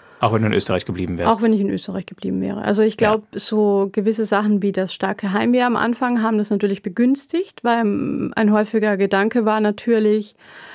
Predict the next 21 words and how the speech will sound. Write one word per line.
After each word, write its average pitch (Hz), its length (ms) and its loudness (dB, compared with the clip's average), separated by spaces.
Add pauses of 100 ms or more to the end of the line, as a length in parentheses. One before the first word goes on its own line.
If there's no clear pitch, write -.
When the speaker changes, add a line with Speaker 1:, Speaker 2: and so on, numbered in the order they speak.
(440)
Speaker 2:
„Scheiß 208 340 -2
Deutschland, 269 520 0 (340)
warum 233 220 2
bin 220 80 2
ich 220 100 2
hierher 220 280 2
gekommen? 294 400 -2 (180)
Zu 247 120 2
Hause 233 240 2
hätte 220 200 0
es - 180 -8
funktioniert.“ 269 720 0 (240)
Warum 240 180 2
läuft 226 340 0
hier 311 100 2
nichts? - 580 -4
Also 233 180 0
ich 226 80 -2
habe 226 220 2
vieles 247 320 -2
probiert, 262 520 -4